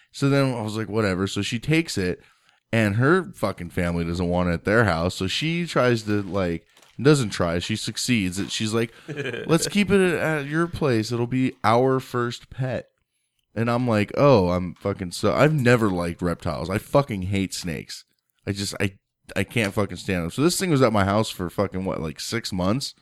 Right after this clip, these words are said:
Speaker 2: Yeah.
Speaker 1: I barely fed the, like, she, she barely fed the thing. She never fed the thing. I fucking fed the thing a couple times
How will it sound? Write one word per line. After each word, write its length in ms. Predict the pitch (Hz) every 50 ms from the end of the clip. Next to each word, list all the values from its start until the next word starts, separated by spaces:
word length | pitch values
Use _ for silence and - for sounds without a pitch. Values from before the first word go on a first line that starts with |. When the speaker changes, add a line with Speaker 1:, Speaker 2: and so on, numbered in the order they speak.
| _ _ _ _
Speaker 2:
Yeah. 200 | - 95 92 90 90 - _ _ -
Speaker 1:
I 80 | 120 113
barely 400 | 110 - 113 113 110 107 104 98
fed 300 | - - 104 104 101 104
the, 120 | 107 98 -
like, 240 | 101 98 92 90 -
she, 360 | - - - 147 151 151 139 - _ _ _ _ 139 - - 139 - _
she 280 | - - - 175 185 180
barely 400 | 135 120 110 98 90 85 82 82
fed 240 | - - 85 80 71
the 80 | 73 78
thing. 140 | - 80 90
She 180 | - 165 165
never 300 | 143 127 127 127 113 101
fed 260 | - - 90 78 73
the 100 | 69 73
thing. 280 | 73 - 80 67 62 - - -
I 160 | 92 110 117
fucking 340 | 110 107 98 85 - 82 76
fed 280 | - - 85 80 76 71
the 100 | 80 -
thing 240 | - 85 82 80
a 60 | 76 -
couple 260 | - 90 - 85 80
times 420 | - 95 95 92 87 82 78 -